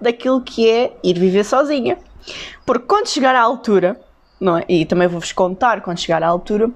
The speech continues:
quando chegar à altura, deu do nada, dá-me assim um treclareco, assim, mãe, pai, beijo, beijinho, vou viver sozinha. Cansei-me de vocês. Quando chegar esse dia,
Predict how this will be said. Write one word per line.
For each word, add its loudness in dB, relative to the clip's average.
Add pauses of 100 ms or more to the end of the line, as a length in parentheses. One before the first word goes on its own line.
(440)
quando 2
chegar 2
à 4
altura, 2
deu 0 (1000)
do 0
nada, 2
dá-me 0
assim 2
um 2
treclareco, 0
assim, -4
mãe, 0
pai, 0 (200)
beijo, 2 (400)
beijinho, 0 (160)
vou 2 (100)
viver 2
sozinha. -2 (400)
Cansei-me 0
de -4
vocês. 0 (600)
Quando 2
chegar 2
esse -4
dia, 2